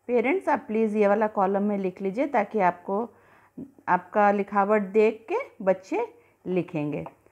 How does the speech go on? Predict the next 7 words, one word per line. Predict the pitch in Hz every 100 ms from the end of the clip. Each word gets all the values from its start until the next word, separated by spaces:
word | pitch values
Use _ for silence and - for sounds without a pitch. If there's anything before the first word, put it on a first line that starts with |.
| _
पहला | 220 220 220 220 214 208 - -
शब्द | - 202 190 185 208
क्या | 220 190
है? | 190 220 339 494 - _ _ _ _ _ -
पहला | 175 170 175
शब्द | 175 - 208 254 403 349 - _ - _ _ _ -
गगन, | 156 165 165 160 202 220 185 139 143